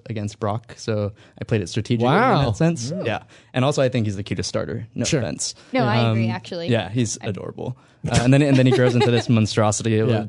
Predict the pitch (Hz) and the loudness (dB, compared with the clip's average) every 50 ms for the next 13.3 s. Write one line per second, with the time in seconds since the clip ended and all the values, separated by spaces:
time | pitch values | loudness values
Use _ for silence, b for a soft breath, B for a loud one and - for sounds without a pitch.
0 | - - - 120 113 113 113 110 - - 107 104 110 110 107 - 127 117 117 117 | -8 -4 -2 0 2 0 0 -2 -2 -2 -2 0 -2 -4 -2 -2 -2 0 0 0
1 | 117 113 B B B B B B - 127 123 123 127 123 123 139 131 131 131 123 | 0 -2 B B B B B B 0 2 4 4 4 4 4 4 4 4 4 4
2 | 117 151 160 160 160 - 175 165 160 143 107 117 117 117 113 110 110 113 113 113 | 4 2 2 2 2 2 2 2 2 2 2 2 2 2 2 2 2 2 2 2
3 | 120 110 110 - - 113 113 113 - - 101 101 101 95 - - - 95 101 110 | 2 0 -2 0 2 2 2 2 2 0 0 0 0 -2 -4 -2 -2 0 0 0
4 | 120 123 127 - 117 113 107 - 110 107 107 98 226 294 - 113 101 92 - 110 | 0 -2 -2 -2 -4 -4 -2 -2 -2 0 0 0 0 0 0 -2 -4 -4 -4 -2
5 | 104 101 101 - 107 104 104 95 - 107 104 101 98 - _ _ _ - - 110 | -2 -2 -2 -4 -4 -4 -4 -4 -4 -4 -4 -4 -4 -8 _ _ _ -10 -6 -4
6 | 104 101 92 104 - 104 104 107 - - - 131 123 127 123 120 131 143 147 151 | -4 -4 -4 -6 -4 -4 -4 -4 -4 -2 0 0 2 2 2 0 0 0 0 -2
7 | 147 B B B B B B B B 117 110 107 104 104 101 101 101 101 98 95 | -4 B B B B B B B B 0 2 2 2 2 0 0 0 -2 -4 -4
8 | 101 - - 123 135 147 147 - 151 127 123 - 131 113 107 113 107 92 110 104 | -8 -6 0 2 2 2 2 0 0 -2 0 0 0 0 0 -2 -4 -4 -4 -6
9 | 95 110 101 90 95 98 95 101 101 113 123 135 151 151 147 135 120 110 123 143 | -4 -4 -4 -4 -4 -4 -4 -4 -2 -2 -2 -2 -2 -2 -2 0 0 2 2 0
10 | 139 127 143 143 - 147 147 151 151 147 151 147 120 110 107 107 104 104 - 110 | -2 -4 -4 -2 -2 -2 -2 -2 -2 -2 0 0 0 0 0 0 -2 -2 -4 -6
11 | 98 104 101 92 92 98 98 - - - - - _ _ _ _ _ _ - 120 | -4 -2 -2 -2 -2 -4 -4 -6 -8 -10 -12 -16 _ _ _ _ _ _ -10 -4
12 | 107 117 107 104 92 85 92 107 117 127 139 147 - - 143 123 - 151 147 156 | -2 0 0 0 -2 -2 -2 -2 0 0 0 0 -2 -4 -4 -2 -4 -4 -2 -2
13 | 160 160 165 165 165 | -2 0 0 -2 -4